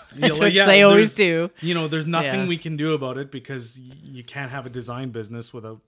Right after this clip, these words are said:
Speaker 2: Adobe.
Speaker 1: Mm-hmm. Yeah.
Speaker 2: Um, and so those are, those are those expenses that you, you have to pay for.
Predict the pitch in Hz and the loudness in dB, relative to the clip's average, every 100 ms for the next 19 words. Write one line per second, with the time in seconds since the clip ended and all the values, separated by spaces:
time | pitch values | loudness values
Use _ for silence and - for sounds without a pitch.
0 | _ - 117 156 147 139 139 _ _ _ | _ -20 -12 -10 -8 -10 -14 _ _ _
1 | 143 139 120 117 113 113 110 110 113 _ | -10 -8 -6 -6 -6 -10 -12 -18 -20 _
2 | 139 135 120 143 135 131 127 135 147 147 | -16 -16 -12 -10 -8 -10 -12 -6 -4 -4
3 | 143 147 135 143 147 143 151 147 139 117 | -6 -8 -8 -8 -6 -6 -6 -6 -8 -12
4 | - 151 175 139 123 127 131 135 147 143 | -8 -8 -8 -10 -14 -14 -14 -18 -20 -20
5 | 127 _ - 147 135 - - 127 - 135 | -20 _ -12 -8 -8 -10 -20 -20 -18 -16
6 | 135 _ - | -18 _ -20